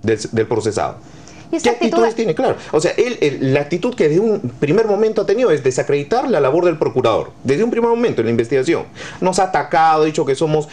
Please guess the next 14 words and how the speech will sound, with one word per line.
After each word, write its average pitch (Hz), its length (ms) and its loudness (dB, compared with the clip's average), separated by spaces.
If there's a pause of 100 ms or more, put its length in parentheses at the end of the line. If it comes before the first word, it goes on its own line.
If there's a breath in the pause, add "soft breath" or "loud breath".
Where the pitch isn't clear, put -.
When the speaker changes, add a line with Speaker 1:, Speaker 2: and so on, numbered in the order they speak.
(120 loud breath)
Speaker 1:
sicarios 156 440 0
políticos, 156 800 2
que 156 80 -2
estamos 151 320 0
buscando 151 400 -2
perjudicarlo 151 640 0
porque 131 140 2
él 127 80 -2
tiene 143 160 0
sus 139 100 -4
pretensiones 131 540 0
políticas. 175 840 0 (760 loud breath)
Y 170 220 2
eso 359 300 -4